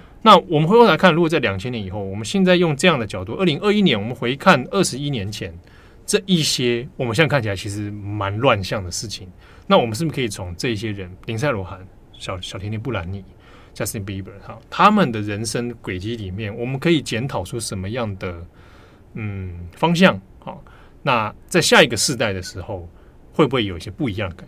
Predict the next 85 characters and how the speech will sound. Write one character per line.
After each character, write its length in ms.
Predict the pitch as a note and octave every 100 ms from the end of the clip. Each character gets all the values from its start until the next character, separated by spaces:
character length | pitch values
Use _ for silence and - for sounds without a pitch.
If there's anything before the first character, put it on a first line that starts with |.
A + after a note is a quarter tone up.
| -
变？ 180 | A2+ F#2+ - - -
啊， 100 | C3+
有 140 | C3
的 80 | C3+
人 120 | F#3
觉 100 | F#3
得 100 | D#3
其 120 | B2+
实 100 | A#2+
已 60 | C3+
经 100 | A2+
有 100 | A#2
一 40 | G2
点 160 | G2+
不 120 | F#2
一 120 | A2+ G2
样 160 | G2
了， 80 | F#2
比 80 | A2
如 60 |
说 140 | G#2 A#2
泰 220 | - F#3+
勒 140 | F3 D3
斯， 380 | - B2+ B2+ D#3 - - - - D3+ F3+ F3
哦， 120 | C#3
已 80 | C#3
经 160 | G3+
好 80 | D#3
像 100 | F#3
跟 140 | F#3+ G3
他 120 | G3+
们 100 | G#3
那 60 |
个 80 | G#3
世 100 | F#3+
代 140 | F#3+ F3+
已 140 | B2+
经 180 | A#2 D#3+
是 320 | D#3 F3 C#3 - - -
又 100 | A#3
不 180 | G3 A3
一 40 |
样 120 | F3 C#3
的 60 |
明 220 | G#2 F2+
星 240 | F#2+ G2+ F#2+
了， 120 | F#2
哦。 160 | A2+ - F3 - - -
那 100 | F3
或 120 | G3+
许 120 | C#3+
大 120 | -
家 100 | B2+
也 60 | A2
可 80 | A2
以 60 |
想 180 | F#2+ G2+
一 40 | G2
想， 180 | -
那 200 | A2 A2+ G2 - -
我 80 | -
们 80 | B2
现 80 | C#3+
在 40 |
回 160 | B2+ A2
看 180 | A#2+ G#2+
二 100 | A#2
十 140 | A2+
一 40 |
年 200 | G2+ F#2
前 200 | F#2 - F2+
这 100 | A#2
样 120 | F2+
子， 120 | - -
到 120 | A2+
现 260 | - C#3
在， 240 | G2+ A2 F#2 - - - - - -
媒 120 | F3+
体 140 | G#3
环 160 | C3+ B2+
境 140 | E3+
更 180 | D3 D3+
好 160 | G#2+ F2
了 80 | F2
吗？ 240 | F#2 F#2+